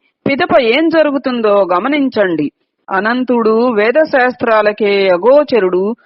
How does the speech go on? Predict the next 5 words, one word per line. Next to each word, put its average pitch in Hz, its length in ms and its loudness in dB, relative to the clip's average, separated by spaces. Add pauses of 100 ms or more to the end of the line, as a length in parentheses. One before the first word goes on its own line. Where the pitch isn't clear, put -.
(140)
సచ్చిదానందుడు 277 1160 2
అయిన 220 200 -2
రఘువీరుని 285 720 0
నేను 247 260 -2
మృంగేస్తాను" 233 1040 -2